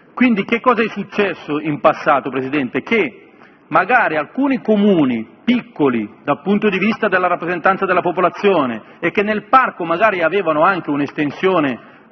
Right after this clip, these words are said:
poco significativa, mettendosi insieme hanno escluso magari comuni o enti che in quell'area erano più rappresentativi per territorio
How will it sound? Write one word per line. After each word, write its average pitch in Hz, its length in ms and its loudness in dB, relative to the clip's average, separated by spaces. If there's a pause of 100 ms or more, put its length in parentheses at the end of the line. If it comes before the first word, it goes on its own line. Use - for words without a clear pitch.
(120)
poco 170 180 2
significativa, 156 1160 -2 (340)
mettendosi 202 640 -2
insieme 165 800 -4
hanno 220 300 2
escluso 190 680 0 (260)
magari 180 580 2
comuni 185 520 2
o 170 160 2
enti 214 680 -4
che 233 120 -2
in 170 240 -2
quell'area 185 720 0
erano 160 460 -2 (200)
più 247 140 0
rappresentativi 165 880 0
per 233 240 0
territorio 165 800 0